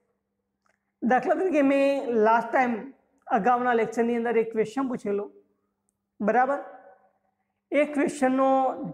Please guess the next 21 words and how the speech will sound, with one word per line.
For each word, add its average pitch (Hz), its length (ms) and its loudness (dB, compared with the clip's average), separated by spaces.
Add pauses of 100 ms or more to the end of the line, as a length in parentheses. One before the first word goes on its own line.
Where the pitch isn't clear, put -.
જવાબ 247 360 4 (1080)
ફક્ત 285 300 0
ને 330 180 2
ફક્ત - 360 -6 (640)
એક 240 300 0
બેને 240 340 2
જ 226 60 0
આપેલો, 220 400 0 (840)
બરાબર? 240 360 0 (440)
બાકી 254 300 0
કોઈએ 240 420 0
એનો 262 160 0
જવાબ 214 380 0
આપવાની 233 380 -4
પણ 226 260 -4 (680)
હિંમત 202 420 0
કરી 233 200 2
નહોતી 214 280 -2
મિ-, 196 320 -14
મિત્રો. - 360 -10 (1700)
એ 269 160 4